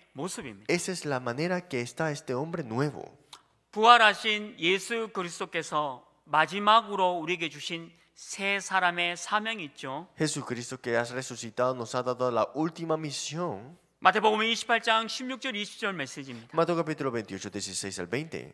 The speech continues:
Speaker 1: 모든 민족으로 가라.
Speaker 2: Id ante todas las naciones.
Speaker 1: 모든 민족을 제자로 삼아라.
Speaker 2: Y levantad discípulos a mi nombre.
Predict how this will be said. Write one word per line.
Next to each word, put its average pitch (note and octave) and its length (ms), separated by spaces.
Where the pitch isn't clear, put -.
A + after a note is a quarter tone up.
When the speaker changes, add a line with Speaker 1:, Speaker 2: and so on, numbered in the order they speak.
Speaker 1:
모든 D#4 460
민족으로 C#4 500
가라. C#3+ 280
Speaker 2:
Id G#3+ 280
ante G2+ 240
todas E3 300
las D3+ 100
naciones. C#3 760
Speaker 1:
모든 A3 360
민족을 G#3+ 480
제자로 A#3 480
삼아라. C3 600
Speaker 2:
Y G#3 140
levantad D#3 500
discípulos C#3 540
a E2 60
mi B2+ 120
nombre. B2+ 400